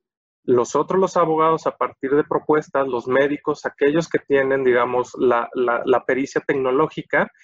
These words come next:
todos en conjunto, para entonces a partir de eso aprender de esta experiencia y entonces implementar las medidas necesarias para evitar una situación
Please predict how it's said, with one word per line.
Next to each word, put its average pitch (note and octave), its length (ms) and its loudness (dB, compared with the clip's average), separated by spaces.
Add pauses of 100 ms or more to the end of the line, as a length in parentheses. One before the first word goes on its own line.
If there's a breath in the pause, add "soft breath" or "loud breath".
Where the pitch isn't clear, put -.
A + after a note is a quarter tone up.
(520 soft breath)
todos F#3+ 320 2
en F#3+ 100 0
conjunto, C#3 720 -4 (240)
para C#3+ 220 2
entonces E3 420 -2
a G3+ 60 0
partir D#3+ 360 -2
de D#3+ 100 2
eso E3+ 300 -2 (400)
aprender C3 480 -2
de G#3 60 0
esta G#3+ 160 -4
experiencia D3 720 -2 (220)
y G#3+ 340 -2 (640)
entonces F3 600 0
implementar C#3 560 -2
las F3 120 2
medidas D#3+ 220 2
necesarias D3+ 560 -4
para B2+ 140 2
evitar B2 280 0
una C3+ 140 -2
situación - 500 -4